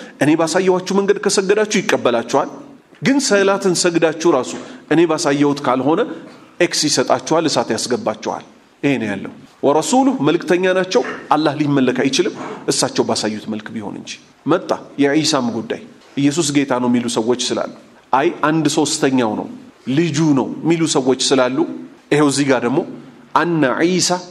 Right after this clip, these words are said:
ዒሳም እኮ ሌላ አይደለም፣ አብዱሁ፣ ባሪያው ነው፣ ባሪያው ነው። መልእክት ሊያደርስ ነው የመጣው። ኢንጂል የሚባል መጽሐፍ ተሰጥቶታል። ልክ ለነቢዩ ሙሐመድ ሰለላሁ ዐለይሂ ወሰለም ቁርአን እንደተሰጣቸው።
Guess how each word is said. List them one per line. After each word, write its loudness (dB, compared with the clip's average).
ዒሳም 2
እኮ -4
ሌላ 2
አይደለም፣ 2
አብዱሁ፣ 2
ባሪያው 2
ነው፣ -10
ባሪያው 0
ነው። -14
መልእክት 0
ሊያደርስ 2
ነው 2
የመጣው። -2
ኢንጂል 0
የሚባል 2
መጽሐፍ 0
ተሰጥቶታል። -4
ልክ -4
ለነቢዩ 2
ሙሐመድ 0
ሰለላሁ 0
ዐለይሂ 0
ወሰለም 0
ቁርአን 0
እንደተሰጣቸው። -2